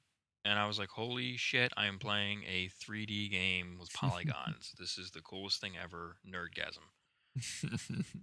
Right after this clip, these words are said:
Speaker 1: And it had Doom. It had Doom.
Speaker 2: Yeah.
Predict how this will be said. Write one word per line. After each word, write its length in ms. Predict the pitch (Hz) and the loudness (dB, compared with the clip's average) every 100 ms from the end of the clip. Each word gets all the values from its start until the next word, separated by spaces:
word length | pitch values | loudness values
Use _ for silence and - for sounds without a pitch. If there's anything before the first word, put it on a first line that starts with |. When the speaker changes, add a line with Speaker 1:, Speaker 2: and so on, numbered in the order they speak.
| 160 - - - | -10 -10 -6 10
Speaker 1:
And 120 | 147 | 12
it 80 | 180 | 12
had 220 | 185 147 | 12 10
Doom. 400 | 120 180 175 104 - _ _ _ _ _ _ _ _ _ - | 6 4 4 0 -8 _ _ _ _ _ _ _ _ _ 12
It 180 | 143 | 12
had 400 | 135 160 156 120 | 12 8 6 2
Doom. 320 | 123 143 120 107 107 - - - 123 120 | -2 0 0 -2 -4 -8 4 10 10 12
Speaker 2:
Yeah. 420 | 127 135 135 | 12 12 12